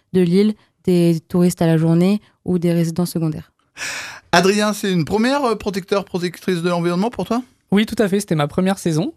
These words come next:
Speaker 3: Euh, bah, écoutez, euh, je me suis régalé. Euh, on a bien travaillé, on a pu échanger avec pas mal de monde. Euh, l'avantage, c'est que notre rôle ne se contentait pas seulement aux parties terrestres. On avait aussi des missions en mer, parce qu'il y a deux zones Natura deux mille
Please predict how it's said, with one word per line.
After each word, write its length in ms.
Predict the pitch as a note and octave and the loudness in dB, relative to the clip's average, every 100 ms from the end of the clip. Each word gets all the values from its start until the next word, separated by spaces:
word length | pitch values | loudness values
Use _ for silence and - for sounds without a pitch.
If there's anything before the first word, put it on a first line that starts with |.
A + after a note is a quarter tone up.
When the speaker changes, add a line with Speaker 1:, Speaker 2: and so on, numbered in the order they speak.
| _ D#3 | _ -2
Speaker 3:
Euh, 360 | C#3 C3+ C3+ | 0 -2 -4
bah, 140 | C#3 C#3 | -4 -4
écoutez, 400 | - - F3 D#3+ | -6 -4 -4 -2
euh, 180 | C3 | -2
je 120 | C3 C#3+ | -2 -4
me 40 | |
suis 180 | C#3 C#3+ | -4 -4
régalé. 500 | D#3+ D#3+ C#3+ F3+ A#3+ _ _ - | -2 -2 -2 -4 -8 _ _ -4
Euh, 100 | C#3 | -2
on 120 | C#3+ | 0
a 60 | C3+ C3+ _ | -2 -4 _
bien 140 | F#3+ A3 | -2 -2
travaillé, 480 | - E3 D3 D#3 | 0 0 0 0
on 140 | A#3 D#3+ | 0 -2
a 80 | B2+ | -2
pu 180 | - | -4
échanger 300 | D#3 D#3 D#3 | -4 -2 0
avec 160 | F3 C3+ | -2 -2
pas 160 | - E3+ | -4 -2
mal 160 | F#3 | 0
de 100 | D#3+ | -2
monde. 320 | D3+ G#3+ G3+ - _ _ _ _ C#3+ | -2 -2 -4 -8 _ _ _ _ -2
Euh, 240 | C#3 C3+ | -2 0
l'avantage, 440 | D3 D3+ D#3+ G3+ G3+ | -2 -2 -2 -4 -4
c'est 140 | D#3 | -8
que 440 | - C#3 C3+ C3+ C#3+ | -4 -2 0 0 -2
notre 400 | D3 C#3+ C#3+ - | -2 -4 -6 -2
rôle 160 | F#3 | 0
ne 420 | E3+ D3 C3+ C3+ | 0 0 -2 -2
se 140 | C3 D3 | -4 -4
contentait 380 | D#3 D3+ D#3+ E3 | -4 -4 -4 -2
pas 120 | E3 | -2
seulement 380 | - E3+ F#3 E3+ | -2 0 0 -2
aux 40 | |
parties 460 | D3+ - - C#3+ C#3+ | -4 -8 -4 -2 -2
terrestres. 460 | D3 C#3 A#3 - | -2 -2 -4 -6
On 140 | F3 D3 | -4 -2
avait 120 | C3+ | 0
aussi 220 | C#3+ - | -2 -4
des 160 | D#3 D3 | -4 0
missions 480 | D3 - E3+ E3+ E3+ | -2 -2 -2 -2 -2
en 100 | C#3 | -4
mer, 260 | C3+ G3 C#4+ | -2 -4 -4
parce 180 | D3+ - | -6 -4
qu'il 160 | C#3+ | -4
y 100 | C3+ | -2
a 80 | C3 | -2
deux 200 | C3+ F3+ | -2 -2
zones 180 | F#3 G3 | -2 -2
Natura 340 | E3 - D#3+ | -2 -4 -4
deux 140 | D3 D3+ | -2 0
mille 320 | E3 E3+ | 0 -2